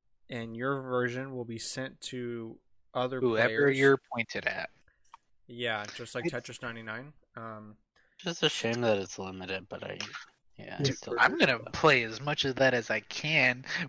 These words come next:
Speaker 2: Get ready for three years of Mario thirty-five.
Speaker 1: <laughs> So,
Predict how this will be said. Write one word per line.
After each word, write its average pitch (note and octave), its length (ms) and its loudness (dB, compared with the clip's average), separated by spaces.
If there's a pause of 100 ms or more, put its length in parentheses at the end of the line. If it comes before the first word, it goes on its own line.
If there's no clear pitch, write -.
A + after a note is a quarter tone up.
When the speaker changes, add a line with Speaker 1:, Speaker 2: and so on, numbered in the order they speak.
(220)
Speaker 2:
Get F#3 180 8
ready F#3 200 8
for - 180 0
three G#3 400 4
years G3+ 540 8
of D3 120 4 (240)
Mario E3+ 440 8
thirty-five. D3 1040 6 (340)
Speaker 1:
<laughs> D#3 60 -12 (1080)
So, C3 400 4